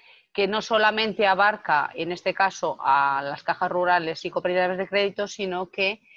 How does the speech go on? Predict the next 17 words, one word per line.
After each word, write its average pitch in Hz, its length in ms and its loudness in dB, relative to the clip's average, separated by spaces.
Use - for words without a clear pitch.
también 180 680 0
hacemos 175 640 -6
el 160 360 -6
mismo 170 260 -10
trabajo 185 680 0
con 185 280 0
un 165 140 -8
grupo 160 300 -8
de 165 140 -2
banca, 190 380 0
exclusivamente 160 680 -12
de 160 60 -6
banca, 185 480 -2
y 180 160 -6
otro 185 320 -2
de 165 100 -4
seguros. 151 680 -20